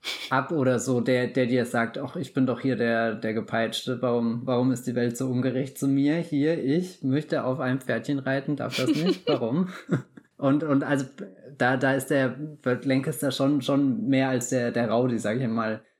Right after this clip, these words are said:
Speaker 1: eingeführt. Auch der, der, der wirklich seinen, seinen Gefallen dran findet an diesem ganzen Hin und Her und wir wissen eigentlich gar nicht, ob wir den nächsten Tag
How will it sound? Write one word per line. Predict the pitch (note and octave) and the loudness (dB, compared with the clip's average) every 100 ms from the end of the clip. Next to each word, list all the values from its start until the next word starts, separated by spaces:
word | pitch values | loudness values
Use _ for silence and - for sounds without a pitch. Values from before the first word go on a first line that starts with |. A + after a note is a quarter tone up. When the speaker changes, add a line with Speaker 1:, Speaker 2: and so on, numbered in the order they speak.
| _ _ | _ _
Speaker 1:
eingeführt. | - C3 C3+ - C3+ | 0 2 2 0 0
Auch | C3+ C#3 F#3 | 0 -2 -6
der, | D3 C#3 C#3+ | -2 2 4
der, | C#3 C#3+ | 4 4
der | C3+ B2+ | 4 2
wirklich | D3+ C#3 | 2 2
seinen, | D3 C3+ | 4 4
seinen | B2 B2 A#2+ | 4 2 2
Gefallen | A#2 - D#3 D#3+ | 0 2 2 2
dran | C#3 - A#2 | 0 0 0
findet | - B2+ A#2+ A#2 | 2 0 2 0
an | A#2 A2+ G#2 F#2+ B2 | -2 -2 -4 -6 -4
diesem | B2+ A2+ A#2+ | -2 0 0
ganzen | A#2 A#2 C3 A#2+ A#2 | 2 2 2 2 2
Hin | B2 - - C#3 | 0 -6 0 2
und | B2+ B2 A#2+ | 2 0 0
Her | C#3+ C3+ C3 B2+ | 0 2 2 2
und | B2 A#2+ A#2 | 2 0 -2
wir | B2 A#2 | -4 -2
wissen | B2+ C#3 | -2 0
eigentlich | A#2+ A#2+ | -2 0
gar | A#2 | 0
nicht, | B2+ A#2+ | 0 -2
ob | - | -2
wir | |
den | A#2+ A#2+ | -2 0
nächsten | B2+ - | -2 -4
Tag | A#2 A#2 | -2 -2